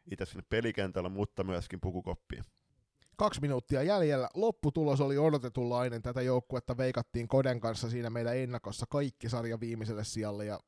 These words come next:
Speaker 2: osattiin arvata se, että joukkueen kaudesta tulee vaikea. Viimeinen sija, yksi piste, miinuksella, melkein, niinku, melkein toi kolmattasataa maalia.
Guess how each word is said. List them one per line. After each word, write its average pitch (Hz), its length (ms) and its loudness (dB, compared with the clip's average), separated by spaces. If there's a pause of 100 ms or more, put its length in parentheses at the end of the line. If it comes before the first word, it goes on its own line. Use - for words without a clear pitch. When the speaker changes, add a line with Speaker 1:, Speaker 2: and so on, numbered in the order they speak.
Speaker 2:
osattiin 123 460 -4
arvata 110 360 -4
se, 113 200 -4
että 107 160 -6
joukkueen 110 440 -4 (460)
kaudesta 131 420 4
tulee 117 320 -2
vaikea. 117 460 0
Viimeinen 147 380 2
sija, 147 280 4 (140)
yksi 143 300 2
piste, 123 440 -4 (200)
miinuksella, 123 640 -2 (340)
melkein, 127 360 0 (280)
niinku, 123 280 -2
melkein 135 400 -2
toi 131 300 0
kolmattasataa 117 800 0
maalia. 110 420 -2